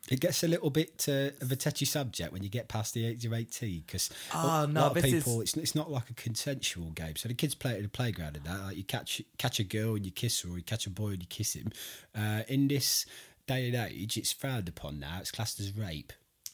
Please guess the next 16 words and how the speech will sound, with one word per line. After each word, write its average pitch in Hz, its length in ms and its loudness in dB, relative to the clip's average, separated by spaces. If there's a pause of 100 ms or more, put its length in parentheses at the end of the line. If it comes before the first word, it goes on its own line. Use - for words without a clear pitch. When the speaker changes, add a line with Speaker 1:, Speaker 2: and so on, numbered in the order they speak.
(320)
Speaker 2:
Oh, 135 300 4
no, 127 160 6
Speaker 1:
So 143 120 8
we 117 60 8
Speaker 2:
man. 135 100 8 (120)
Speaker 1:
don't 139 80 8
really 117 120 6
wanna 110 220 2
get 101 140 0
into 104 280 0
that. 76 320 -4
Speaker 2:
No, 170 540 6
no, 156 180 4
no, 151 160 6
no, 139 320 4
no. 123 300 4